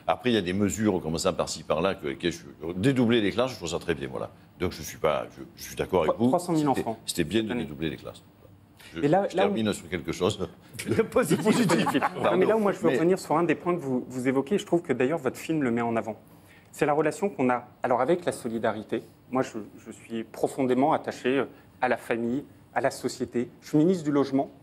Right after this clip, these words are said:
Speaker 2: et de la Ville. J'ai toujours dit que, par exemple, que la façon qu'on avait de construire la ville, c'était en fait la façon qu'on avait de faire la société. Marseille, j'ai appris à, à connaître Marseille dans la douleur après la rue d'Aubagne. Je peux vous dire que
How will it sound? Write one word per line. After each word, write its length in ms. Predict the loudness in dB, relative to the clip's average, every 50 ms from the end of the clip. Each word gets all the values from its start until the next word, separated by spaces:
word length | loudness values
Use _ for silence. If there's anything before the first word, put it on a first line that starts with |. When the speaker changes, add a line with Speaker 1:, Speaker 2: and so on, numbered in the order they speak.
| -20 -20 -14 -6
Speaker 2:
et 80 | -4 0
de 60 | 2
la 80 | 2 2
Ville. 260 | 2 -2 -6 -6 -6 -10
J'ai 140 | -6 -6 -6
toujours 300 | -4 -2 -2 0 0 0
dit 120 | 0 -2
que, 80 | -4 0
par 160 | 0 0 0
exemple, 360 | 0 -4 -2 -4 -4 -4 -6 -12 -20 -20 -20 -20 -20 -20 _ _
que 100 | 0 2
la 80 | 2 2
façon 340 | 2 0 -2 0 0 -2 -2
qu'on 200 | 0 2 2 2
avait 160 | 2 0 -2
de 80 | -4
construire 320 | -4 -10 -6 -2 0 2 2
la 80 | 2
ville, 260 | 0 -2 -4 -8 -8 -12 -16 -20 -20 -16
c'était 260 | -8 -2 -2 0 2 0
en 60 | 0
fait 220 | 0 0 -2 -2
la 80 | -2 -2
façon 300 | -2 -4 -4 -4 -6 -6
qu'on 140 | -2 -2 -2
avait 180 | 0 0 -2
de 100 | -4 -4
faire 320 | -10 -8 -2 0 0 0 0
la 80 | -2
société. 520 | -4 -6 -14 -14 -14 -14 -14 -10 -10 -10 -10 -12 -20 -20 -20 -20 -20 -20 -20 -20 -20 -8 0
Marseille, 560 | 0 0 0 0 0 2 2 2 2 0 -2 -12 -16 -20 -20 -20 -20 -20 -20 -20 -20 -10
j'ai 160 | 0 2 2
appris 340 | 2 2 2 2 4 4 4
à, 140 | 4 2 -4 -14 -20 -20 -20 -20 -20 -20 -18 -16
à 60 | -16
connaître 460 | -8 0 0 2 2 2 0 0 0
Marseille 300 | 0 0 0 0 -2 0
dans 120 | 2 2 2
la 100 | 2 2
douleur 340 | 2 0 2 2 4 4 4
après 240 | 2 0 -2 0
la 120 | 0 0 0
rue 140 | 0 -2 -2
d'Aubagne. 400 | -2 0 0 0 0 0 -4 -10 -14 -20 -20 -20 -20 -20 -12
Je 60 | -4
peux 100 | 0 0
vous 40 | 2
dire 220 | 4 4 2 2 4
que 180 | 0 0 0